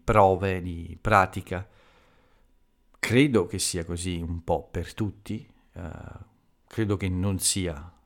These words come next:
solo per me, eh, così, ma forse gli altri sono più bravi di me. Io forse ho delle idee, ma poi sono lento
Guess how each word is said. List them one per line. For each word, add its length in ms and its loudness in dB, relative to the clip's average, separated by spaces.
solo 280 -4
per 180 -6
me, 300 -2
eh, 340 -14
così, 440 -2
ma 240 0
forse 340 0
gli 80 -4
altri 500 -6
sono 280 -6
più 120 -10
bravi 360 -4
di 100 2
me. 280 2
Io 280 4
forse 580 -2
ho 200 2
delle 220 -2
idee, 360 6
ma 140 4
poi 400 2
sono 560 -2
lento 680 -4